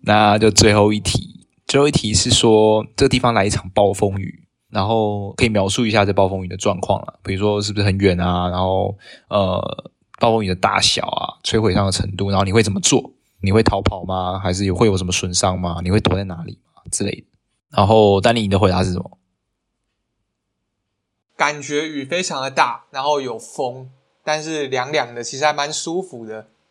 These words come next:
Speaker 2: 然后我不会逃跑，我会爬上楼梯，然后把释放体打开来接水，人在下面躲雨。所以这时候我就觉得释放体是可以打开的。
Speaker 1: 对。啊，所以暴风雨已经来了，它在，它在你的正上方，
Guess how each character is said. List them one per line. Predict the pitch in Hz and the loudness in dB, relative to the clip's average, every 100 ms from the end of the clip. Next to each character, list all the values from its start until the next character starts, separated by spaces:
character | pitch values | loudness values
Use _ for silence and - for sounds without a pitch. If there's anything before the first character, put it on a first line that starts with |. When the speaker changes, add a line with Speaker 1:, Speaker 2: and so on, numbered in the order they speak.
| _ _ _ | _ _ _
Speaker 2:
然 | - 127 | -6 -6
后 | 139 | -4
我 | |
不 | 131 131 | -8 -6
会 | 156 165 151 143 135 - _ | -2 0 0 -2 -6 -14 _
逃 | - 131 | -4 -2
跑， | 147 160 113 - _ _ _ _ _ _ | 0 0 0 -8 _ _ _ _ _ _
我 | 135 | -6
会 | 139 170 160 151 143 | -2 0 2 0 -4
爬 | 139 143 131 | -4 -2 0
上 | 156 165 139 | 0 -2 -2
楼 | 127 | -8
梯， | 135 151 147 | -6 -6 -6
然 | 147 127 | -8 -6
后 | 143 | -6
把 | 139 123 113 | -4 -6 -6
释 | - 156 | -6 -4
放 | 143 143 | -4 -6
体 | |
打 | 131 123 | -10 -10
开 | 117 127 | -6 -6
来 | 120 113 | -6 -8
接 | - 135 | -8 -8
水， | 139 123 107 | -6 -10 -10
人 | 113 | -12
在 | 123 131 | -10 -6
下 | 135 | -6
面 | 123 | -8
躲 | 120 107 104 | -14 -16 -16
雨。 | 107 - _ _ _ _ _ _ _ _ _ | -18 -20 _ _ _ _ _ _ _ _ _
所 | - 196 | 0 2
以 | |
这 | 180 254 | 4 2
时 | 208 | 6
候 | 202 | 6
我 | 151 | 6
就 | 165 | 2
觉 | 151 | 2
得 | 135 | 0
释 | 131 | 0
放 | 151 151 | 0 0
体 | 147 | 0
是 | 131 | -8
可 | 131 | -8
以 | |
打 | 120 117 | -6 -6
开 | 127 123 | -6 -10
的。 | 123 123 _ | -10 -14 _
Speaker 1:
对。 | - 101 90 - _ _ | 0 0 0 -8 _ _
啊， | 135 | 2
所 | 170 | 4
以 | |
暴 | 160 151 | 6 4
风 | 156 | 2
雨 | 139 | 0
已 | 95 | 2
经 | 104 | 4
来 | 110 - | 4 0
了， | - - | -2 -4
它 | 127 | 0
在， | 123 120 | 0 0
它 | 123 | 0
在 | 120 | -2
你 | 110 | -2
的 | 95 | -4
正 | 107 92 | -6 -4
上 | 92 | -4
方， | 87 | -6